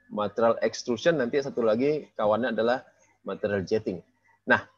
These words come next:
material extrusion ini dia, eh, nanti, apa namanya, eh, alat, apa namanya, bahan bakunya itu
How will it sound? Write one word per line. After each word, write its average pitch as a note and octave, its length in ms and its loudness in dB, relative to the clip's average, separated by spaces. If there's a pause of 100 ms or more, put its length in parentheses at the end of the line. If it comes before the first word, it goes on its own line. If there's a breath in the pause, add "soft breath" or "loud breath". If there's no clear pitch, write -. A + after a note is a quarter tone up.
(600)
material C3 640 4
extrusion C3 560 0
ini F3+ 400 2
dia, F#3 320 2 (400 loud breath)
eh, B2+ 640 6
nanti, A#2+ 400 -2 (1120)
apa A#2 240 -4
namanya, G2+ 400 -4
eh, G#2+ 540 -2 (100)
alat, A2 320 2 (320)
apa - 160 -8
namanya, F#2+ 240 -8 (160)
bahan B2+ 240 2
bakunya C3 480 4
itu F3+ 320 2